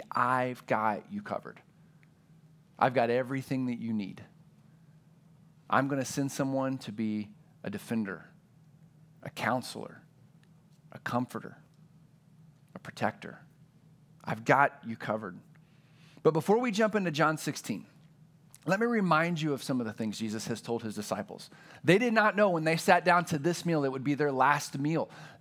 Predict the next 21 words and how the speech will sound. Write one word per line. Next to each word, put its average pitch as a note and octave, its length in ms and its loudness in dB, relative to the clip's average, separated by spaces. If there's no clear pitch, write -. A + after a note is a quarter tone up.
When, C3+ 180 4
when C#3 200 0
they D3+ 120 4
were E3 140 0
breaking E3 420 0
bread E3 180 8
and D3 80 -4
he - 20 -10
says, A#2 200 -2
"This C#3 200 0
is C#3 120 -2
my D3 100 2
body D3+ 340 4
and C3 120 -2
this C3+ 120 -4
is C#3+ 100 -4
my C3+ 120 2
blood," C3+ 220 2
they're C3+ 100 -2
like, A#2+ 160 0
"Oh, E3+ 240 0